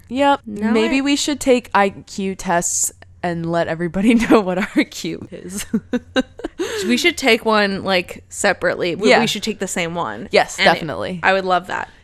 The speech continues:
Speaker 1: Yeah.
Speaker 2: Because if I actually tried it, an I Q test, instead of, like, guessing and, 'cause it is time-based, I think.
Speaker 1: I think you're right, yeah.
Speaker 2: I can't remember if my memory is serving me correctly 'cause I have none.
Speaker 1: <laughs>
Speaker 2: So, in my mind, one of two things happened.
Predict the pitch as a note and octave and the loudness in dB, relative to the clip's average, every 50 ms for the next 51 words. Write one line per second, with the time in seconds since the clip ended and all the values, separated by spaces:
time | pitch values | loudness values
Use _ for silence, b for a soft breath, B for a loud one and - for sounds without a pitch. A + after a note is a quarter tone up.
0 | - - A3+ E3 C#3 G#3 G#3 G3+ G3 - - - - - A3+ A3+ A3+ A#3+ C4+ C4+ | -8 -4 -2 2 4 4 2 2 0 -6 -12 -10 -6 -4 -2 2 4 4 2 2
1 | - - F4+ F4+ D#4+ - - - F#3+ F3+ F3+ F3+ G3 G3 A3 A3 A#3 A3 A3 A3 | 0 -4 -2 -2 -2 -2 -2 0 2 2 2 2 2 -2 -2 -2 -2 -2 -4 -4
2 | - A3+ A3 - B3 A3+ A3+ - G#3 G#3+ - F#3 F#3 - F3 E3+ E3+ - - E3 | -8 -12 -10 -6 -6 -6 -6 -6 -8 -8 -8 -8 -6 -4 -4 -6 -4 -4 -2 -2
3 | E3+ F3 - - F#3+ F3+ F3 F3 F3 E3+ E3+ E3+ E3+ E3+ F3+ F3 F#3 - - - | -2 -2 -4 -4 -2 -2 -2 -2 -4 -4 -4 -4 -4 -4 -4 -6 -8 -8 -6 -4
4 | C4 A3+ B3 G4 C5+ C5 - - - A#3 A3+ B3 B3 A3+ - - - - F#3+ - | -2 0 2 2 2 2 0 -4 -2 0 2 2 2 2 0 0 -2 -4 -6 -6
5 | - - - - - D#3 - A#2 F3+ - - F#3+ F3+ - G3+ F3+ F3 - E3 E3 | -6 -8 -8 -8 -8 -8 -6 -8 -6 -2 -2 -2 -2 -2 -6 -8 -8 -6 -4 -4
6 | E3+ D#3+ C3+ B2 - D#3+ D#3 G#2 D#3 - - - - - - C#4+ D4 C#4 E4+ F4 | -2 -2 -2 -4 -4 -4 -4 -4 -6 -6 -8 -8 -8 -4 -2 -2 -2 -2 -4 -6
7 | D#4+ D4 C#4 C4+ B3+ C4+ C4 - - A3 - - G#3 G3 G3 G3 F#3+ F3 F#3+ F#3+ | -6 -4 -4 -2 -2 0 0 0 -2 -4 -6 -4 -4 -4 -2 -2 -4 -6 -4 -4
8 | F#3+ G3 G3+ F#3+ F#3+ G#3 G#3+ G#3 G3+ D#3+ F#3 F3+ - G3+ F#3 F#3 F#3 F#3+ G3 G3 | -4 -4 -4 -4 -6 -4 -4 -4 -4 -4 -6 -6 -4 -4 -2 -2 -2 -4 -4 -8
9 | F#3+ - - G#3+ G#3 - A3 G3+ - G3+ F#3 E3 D#3 E3 E3+ F3 F3+ F3+ G3 F#3+ | -8 -6 -6 -6 -6 -6 -8 -10 -10 -8 -8 -8 -6 -4 -4 -4 -4 -4 -4 -6
10 | G3 G3 G3 F#3+ G3 G#3 - A3+ A#3 - C4 - - - C#4 - - - - A#3+ | -4 -4 -4 -6 -4 -4 -2 0 4 4 4 4 4 2 2 2 0 -6 -8 -10
11 | - - - - G#3 F#3 F3 F3 F3+ F#3 - - B3 B3 B3 A#3 A3+ A3 A3 G3+ | -12 -12 -8 -4 -2 -2 0 0 -2 -4 -4 -2 0 0 2 2 2 2 2 2
12 | G3+ G3+ G3+ G3+ G#3+ A3+ A#3 A#3 A3+ A#3+ - - G#3 G#3+ G3+ G3 G3 F#3+ - - | 2 2 2 2 2 2 2 2 0 -4 -6 -4 0 2 2 2 2 0 -2 -4
13 | F#3+ F#3+ F3 E3+ - F3 E3+ - - - - F#3+ - | -4 -4 -4 -6 -8 -10 -12 -12 -12 -14 -16 -16 -16